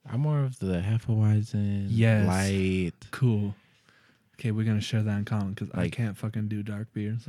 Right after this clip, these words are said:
Speaker 1: Yeah, I'm just not huge
Speaker 2: It's
Speaker 1: on
Speaker 2: just too
Speaker 1: dark beers
Speaker 2: much.
Speaker 1: at all. This is the, not the,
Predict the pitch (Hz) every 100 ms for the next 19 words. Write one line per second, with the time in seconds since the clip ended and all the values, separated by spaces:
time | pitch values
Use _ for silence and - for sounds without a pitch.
0 | - 92 85 90 107 113 104 92 107 117
1 | 139 170 147 135 165 - 85 85 85 -
2 | _ _ _ _ _ _ _ _ _ -
3 | _ _ - 110 147 160 131 113 165